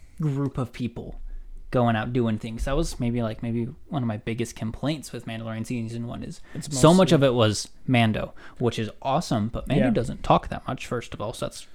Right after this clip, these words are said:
Speaker 2: <laughs> It's hard,
Speaker 1: not a
Speaker 2: right?
Speaker 1: lot of
Speaker 2: Especially
Speaker 1: character
Speaker 2: first
Speaker 1: building.
Speaker 2: episode, yeah.
Speaker 1: <laughs> Baby
Speaker 2: So it
Speaker 1: Yoda make, is adorable, but, like, also not talking a whole lot.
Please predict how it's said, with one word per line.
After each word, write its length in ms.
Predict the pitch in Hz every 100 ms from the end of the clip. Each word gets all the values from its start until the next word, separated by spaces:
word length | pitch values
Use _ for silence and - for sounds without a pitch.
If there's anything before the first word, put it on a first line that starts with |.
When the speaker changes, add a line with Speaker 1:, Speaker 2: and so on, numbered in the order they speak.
| -
Speaker 2:
<laughs> 180 | - -
It's 300 | 170 165 -
hard, 340 | 139 135 143
Speaker 1:
not 80 | 143
a 20 | 143
Speaker 2:
right? 40 | 156
Speaker 1:
lot 140 | 185
of 60 | 147
Speaker 2:
Especially 60 | 180
Speaker 1:
character 260 | 165 139
Speaker 2:
first 100 | 127
Speaker 1:
building. 280 | 127 123 120
Speaker 2:
episode, 160 | 170 -
yeah. 160 | 135 135
Speaker 1:
<laughs> 800 | - - - - - - - -
Baby 220 | - 185 208
Speaker 2:
So 40 |
it 40 | 170 175
Speaker 1:
Yoda 140 | 139
make, 260 | 131 120 -
is 120 | 131
adorable, 800 | 113 101 - 147 170 143 107 107
but, 220 | - -
like, 300 | 73 135 - -
also 220 | 135 123 117
not 180 | 113
talking 340 | - 139 - 113
a 40 |
whole 160 | - 151
lot. 280 | 160 98